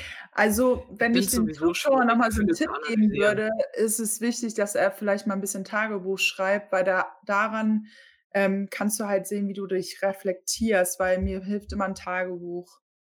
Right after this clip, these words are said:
Speaker 1: Ich hab oft ein Tagebuch geschrieben, um meine Gefühle irgendwie zu äußern. Ich meine, ich hab immer mal Freunde, mit denen ich darüber spreche, aber mir hilft immer ein Tagebuch, um mich zu reflektieren und auch zu merken, so, ey,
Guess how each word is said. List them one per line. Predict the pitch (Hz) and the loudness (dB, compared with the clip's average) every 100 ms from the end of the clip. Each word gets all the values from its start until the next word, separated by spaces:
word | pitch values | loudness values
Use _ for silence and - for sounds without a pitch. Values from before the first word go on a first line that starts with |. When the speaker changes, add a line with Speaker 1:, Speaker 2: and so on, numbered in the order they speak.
| _ | _
Speaker 1:
Ich | - | -12
hab | - - | -6 -2
oft | 202 - | -2 0
ein | 214 | 0
Tagebuch | 214 208 226 214 214 - | 2 0 -2 -6 -10 -8
geschrieben, | 208 - 220 226 233 220 | -8 -8 -8 -4 -2 -2
um | 202 | 0
meine | 202 190 190 | 0 0 -4
Gefühle | 190 - 240 202 | -6 -6 -2 -2
irgendwie | 180 180 | -4 -8
zu | - - | -6 -2
äußern. | 180 - 190 - - - - _ | -2 -2 -6 -8 -18 -20 -20 _
Ich | 214 226 | 0 4
meine, | 269 254 | 6 4
ich | 262 | 0
hab | - | -2
immer | 320 285 | 0 2
mal | 214 202 202 | 4 2 0
Freunde, | - 196 208 214 | -2 -2 2 2
mit | 196 185 | 0 -2
denen | 190 | -6
ich | 190 | -6
darüber | 196 185 185 180 | -4 -4 -2 -2
spreche, | - - 247 196 175 | 0 -2 -2 -2 -2
aber | 180 180 180 _ - | 0 -2 -4 _ -4
mir | 202 | 0
hilft | 208 220 | 0 -2
immer | 214 185 | -4 -4
ein | 190 | -4
Tagebuch, | 208 226 220 208 220 - | -6 -6 -6 -6 -8 -8
um | 196 196 | -6 -6
mich | 196 | -6
zu | - 202 | -8 -8
reflektieren | 185 - - - - 190 180 175 175 | -8 -8 -12 -10 -6 -2 -2 -2 -6
und | 180 180 - _ _ - _ _ _ _ _ _ - | -6 -8 -14 _ _ -20 _ _ _ _ _ _ -2
auch | 185 185 - - - - | 2 2 0 -16 -18 -6
zu | - 202 | 2 4
merken, | 202 - 190 | 4 2 -2
so, | 180 180 180 - _ | -2 0 0 -2 _
ey, | 147 131 | -4 -4